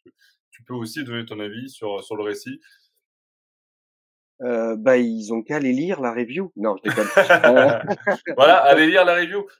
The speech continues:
Speaker 1: Fin
Speaker 2: Mm.
Speaker 1: de ce podcast. <laughs>
Speaker 2: Euh, moi, je, je, je, je suis d'accord avec Alexandra et Siegfried. Je rajouterai juste, euh, une chose. Euh,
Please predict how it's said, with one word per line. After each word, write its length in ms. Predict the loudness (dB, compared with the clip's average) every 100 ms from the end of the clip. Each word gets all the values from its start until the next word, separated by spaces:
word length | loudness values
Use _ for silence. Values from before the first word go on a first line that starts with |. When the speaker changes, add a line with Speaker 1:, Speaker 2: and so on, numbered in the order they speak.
| 0
Speaker 1:
Fin 160 | 4 4
Speaker 2:
Mm. 60 |
Speaker 1:
de 60 | 0
ce 160 | -4
podcast. 520 | -6 -6 -6 -4 -6 -8
<laughs> 720 | -12 -10 -10 -12 -20 -20 -20 _ _ _ _ _ _ -20 _ _ -2
Speaker 2:
Euh, 280 | 0 2 2
moi, 500 | 0 -2 -6 -2 -2
je, 160 | 0 -2
je, 240 | -2 -4 -6
je, 340 | -4 -2 -2
je 60 | -4
suis 140 | -4
d'accord 380 | -2 0 0 0
avec 280 | 2 0 -2
Alexandra 580 | -4 -4 -2 -4 0 -2
et 40 |
Siegfried. 520 | -4 -12 -6 -2 -2 -6 -16 _ _
Je 220 | -8 -2
rajouterai 560 | 0 0 -2 -8 -6 -6
juste, 260 | -6 -4
euh, 460 | -2 0 0 -2 -2
une 200 | -2 -4
chose. 440 | -2 0 0 -2 -4 _ -20 -20 _ -4
Euh, 400 | -2 0 0